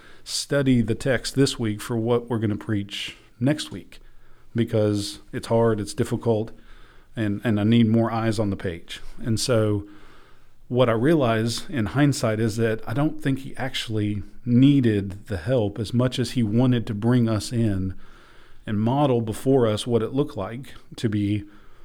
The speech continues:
digging into the word, how to study, prepare a sermon. And the interesting thing was about three years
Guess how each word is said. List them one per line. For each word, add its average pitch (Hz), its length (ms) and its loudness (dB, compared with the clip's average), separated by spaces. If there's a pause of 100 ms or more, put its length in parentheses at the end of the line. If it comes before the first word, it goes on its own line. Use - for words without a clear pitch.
(260)
digging 117 360 4
into 113 220 2
the 107 80 0
word, 107 500 0
how 127 100 0
to 110 100 -2
study, 110 360 0
prepare 107 340 -4
a 101 40 -4
sermon. 104 640 -2
And 110 200 -2
the 107 240 0
interesting 120 400 0
thing 117 200 2
was 107 120 2
about 107 240 -2
three 147 240 0
years 113 320 0